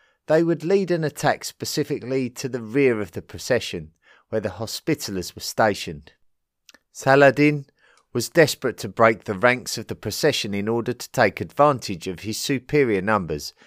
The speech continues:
and overwhelm the Crusaders, but Richard was still able to inspire his troops to maintain their discipline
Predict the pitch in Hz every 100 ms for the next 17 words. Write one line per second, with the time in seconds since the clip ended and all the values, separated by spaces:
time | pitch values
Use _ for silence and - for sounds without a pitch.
0 | _ - 104 - 117 95 101 107 123 95
1 | 87 - 90 82 110 95 78 71 - -
2 | _ _ _ _ 113 - 110 160 170 160
3 | 151 143 - 135 113 - 139 120 110 117
4 | - 110 92 - - 113 101 95 85 -
5 | 151 147 - - 120 113 110 101 - 139
6 | 139 123 104 120 110 110 - 120 117